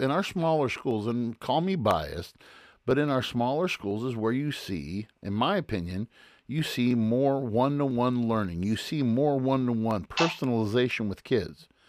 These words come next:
I feel that we have a high success rate at Clopton of people who go out and make a success for themselves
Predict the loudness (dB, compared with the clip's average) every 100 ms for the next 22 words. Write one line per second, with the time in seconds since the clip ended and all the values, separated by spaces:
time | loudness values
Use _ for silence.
0 | -20 -20 -20 -4 0 2 2 2 2 2
1 | 0 0 -2 -4 -2 -2 -2 -6 0 0
2 | 0 -2 -2 2 2 0 -10 -8 -4 -4
3 | 0 -2 2 2 2 0 -4 -10 -20 -20
4 | _ _ -4 0 2 0 -2 -8 _ -20
5 | -20 _ -8 -6 -4 2 2 2 -4 _
6 | _ -4 -4 -4 -6 -6 -8 -18